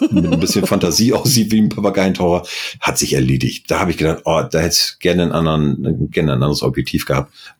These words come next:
Speaker 1: Aber mein Gott, dann hab ich mich da hingestellt, hab die Vögel immer hin und her fliegen sehen, hab mich gefreut und dann war das völlig okay.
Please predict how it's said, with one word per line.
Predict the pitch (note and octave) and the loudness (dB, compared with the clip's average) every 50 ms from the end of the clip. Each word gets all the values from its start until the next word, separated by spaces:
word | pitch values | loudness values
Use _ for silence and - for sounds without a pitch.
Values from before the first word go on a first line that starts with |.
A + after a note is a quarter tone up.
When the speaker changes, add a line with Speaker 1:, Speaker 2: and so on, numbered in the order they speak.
| _ - | _ -4
Speaker 1:
Aber | - D2+ C#2+ C#2+ - - - | -2 0 0 0 0 -2 -4
mein | - C#2 C#2+ C#2 | -2 -2 0 0
Gott, | D2 C#2 C2 - - - - - | 0 -2 -4 -4 -12 -12 -12 -6
dann | - D2 C2+ | -2 0 2
hab | D2 E2 | 2 2
ich | D#2+ D#2 | 2 2
mich | F2 D#2 C#2 | 2 2 2
da | D2+ C#2 | 0 0
hingestellt, | C2 D#2+ E2+ F2 D#2+ - - - F2 E2 E2+ E2 D2 | 2 2 2 2 2 0 0 0 2 2 2 2 0
hab | - C#2+ D#2+ D#2 - - | -2 -2 -4 -4 -4 -2
die | - D2+ D2 D2 D2 C#2+ C#2 | 0 2 2 4 2 2 0
Vögel | - - F2+ D#2+ D#2+ D#2 | 0 -2 0 2 2 2
immer | C#2+ D#2 D#2 D2+ D2 D2 D2 | 2 2 2 2 2 2 2
hin | E2+ E2 | 2 2
und | D#2 D2 | 2 2
her | D2 D#2 E2 E2 | 2 2 0 0
fliegen | - - E2 D#2+ D#2 D2+ | -2 -4 -2 0 2 2
sehen, | D2 C#2+ D#2 D#2+ D#2 D2+ C#2 | 2 2 2 2 2 2 2
hab | D2+ - | 0 0
mich | C2 C#2 - | -2 -4 -4
gefreut | - - - - - D2 D2+ D#2 D#2 D2 C#2 - - - | -4 -6 -6 -2 0 0 2 2 2 0 -2 -8 -10 -4
und | C#2+ D2 D2 C#2+ C#2+ B1+ - - | -2 0 2 2 0 -2 -4 -8
dann | - - B1 B1+ - | -10 -6 -6 -4 -4
war | - - | -2 -2
das | C#3+ - - | -2 -2 -2
völlig | - - - - | -4 -6 -6 -6
okay. | - - - - - - - | -10 -10 -6 -8 -8 -8 -8